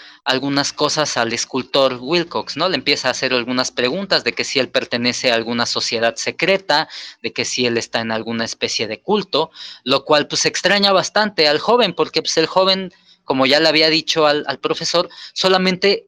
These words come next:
había hecho esa escultura en sueños y, pues, quería saber si esos jeroglíficos le decían algo al profesor. Al ver que, pues,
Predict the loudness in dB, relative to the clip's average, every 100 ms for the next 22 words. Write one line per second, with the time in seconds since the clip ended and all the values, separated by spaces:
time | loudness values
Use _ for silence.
0 | -2 0 4 4 4 4 2 0 0 2
1 | 4 4 0 0 -2 -2 -2 0 2 2
2 | 0 0 0 -2 -4 -6 -6 -4 0 0
3 | 0 0 -2 0 0 0 -2 -4 -2 0
4 | 0 -2 -4 -6 -6 -12 -20 -14 -2 0
5 | 0 0 0 0 2 2 2 0 -4 -6
6 | -10 -8 -12 -10 -8 -6 -8 _ _ _
7 | _ _ _ _ _ _ _ _ 0 4
8 | 2 2 2 4 4 2 _ _ -4 -2
9 | -2 -6